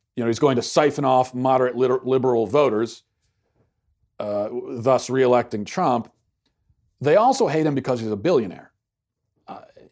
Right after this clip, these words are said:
i-, this is a guy who came up from nothing. He apparently, I learned this yesterday, apparently he lived as a kid in,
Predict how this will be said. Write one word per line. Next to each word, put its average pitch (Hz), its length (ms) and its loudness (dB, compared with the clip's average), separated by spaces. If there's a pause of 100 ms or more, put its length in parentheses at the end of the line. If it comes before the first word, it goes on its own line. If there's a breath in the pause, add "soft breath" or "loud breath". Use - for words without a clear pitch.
i-, 143 160 -6
this 151 300 -2
is 151 120 0
a 156 60 0
guy 135 440 4
who 127 540 -4
came 151 320 -4
up 139 160 2
from 113 280 -6
nothing. 95 480 -6 (340)
He 131 160 -2
apparently, 135 540 0
I 113 80 0
learned 127 260 -2
this 120 140 -2
yesterday, 95 420 0 (580)
apparently 156 380 4
he 131 80 0
lived 135 560 2
as 127 160 0
a 120 40 -4
kid 147 300 0
in, 123 140 -2